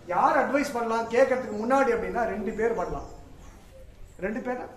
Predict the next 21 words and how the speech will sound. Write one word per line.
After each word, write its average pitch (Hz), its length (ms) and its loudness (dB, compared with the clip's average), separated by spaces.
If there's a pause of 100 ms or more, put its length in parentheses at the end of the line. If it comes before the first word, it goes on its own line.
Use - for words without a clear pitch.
(140)
பேரண்ட்டும் 240 640 2 (200)
டீச்சரும் 202 360 -6
தான் 185 140 -4
பண்ணலாம். 127 300 -12 (800)
இவங்க 196 220 -4
ரெண்டு 240 240 -4
பேர் 277 280 0
தவிர 185 240 -2
வேற 175 260 -4
யாருமே 180 500 -2 (600)
அட்வைஸ் 175 460 -4 (100)
கேட்காம 196 680 -2 (200)
திருப்பி 226 300 -8
அட்வைஸ் 196 360 -4
கொடுக்க 190 220 -8
கூடாது. 170 300 -4
இது 170 100 -8
ஓகேவா 202 280 -4
இருக்கா? 160 340 -8 (1800)
ஓகேவா 190 280 -4
இருக்காது? 160 340 -6